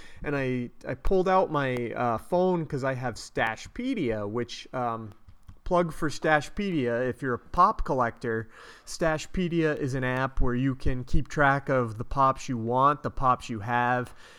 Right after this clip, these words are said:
and they also put up kind of a, an average of what the pop you want is going for. Um, I think they collect, like, eBay and Amazon prices and kinda do, like, an average of what everything is. Anyway,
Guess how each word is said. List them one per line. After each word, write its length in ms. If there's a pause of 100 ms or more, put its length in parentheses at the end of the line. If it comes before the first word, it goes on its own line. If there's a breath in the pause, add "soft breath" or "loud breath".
(180 loud breath)
and 160
they 120
also 440
put 280
up 300
kind 340
of 400
a, 540 (440 soft breath)
an 160 (120)
average 800 (120)
of 260
what 320
the 80
pop 460
you 120
want 520
is 160
going 440
for. 520 (400 soft breath)
Um, 560 (340)
I 120
think 320
they 140
collect, 500
like, 200 (160)
eBay 500
and 100 (100)
Amazon 760
prices 720
and 160
kinda 300
do, 220
like, 220
an 100
average 640
of 160
what 140
everything 400
is. 140
Anyway, 380